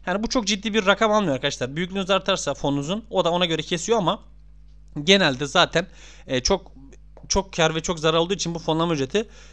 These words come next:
e, çok gözükmüyor. E, hızlıca başka anlatacağımız bir şey. Fonlama ücreti de bu şekilde arkadaşlar. E, stop limit anlattık, long short anlattık, komisyon indirimi anlattık, fonlamayı anlattık, pozisyon anlattık, izole ve çapraz anlattık.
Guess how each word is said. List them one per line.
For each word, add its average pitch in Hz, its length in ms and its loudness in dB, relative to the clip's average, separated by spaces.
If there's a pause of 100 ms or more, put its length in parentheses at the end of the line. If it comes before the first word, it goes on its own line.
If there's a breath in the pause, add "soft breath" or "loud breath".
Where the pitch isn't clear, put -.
(140)
e, 131 260 -2
çok 190 320 0 (260 soft breath)
gözükmüyor. 156 640 0 (960)
E, 120 480 -4 (120)
hızlıca 180 340 -2
başka 151 240 0
anlatacağımız 143 500 -2
bir 131 40 -14
şey. 127 140 -8
Fonlama 156 340 -2
ücreti - 180 -10
de 120 120 -8
bu 160 40 -8
şekilde 185 300 -4
arkadaşlar. 185 540 -2 (600 soft breath)
E, 123 280 -2
stop 190 280 -2
limit 214 180 -2
anlattık, 170 320 -2
long 147 220 -2
short 180 220 -2
anlattık, 160 360 -4
komisyon 165 380 -6
indirimi 139 280 -4
anlattık, 120 320 -8
fonlamayı 156 440 -4
anlattık, 117 360 -10
pozisyon 151 280 -6
anlattık, 123 320 -6 (300 soft breath)
izole 151 300 0
ve 165 60 0
çapraz 147 360 -4
anlattık. 135 380 -6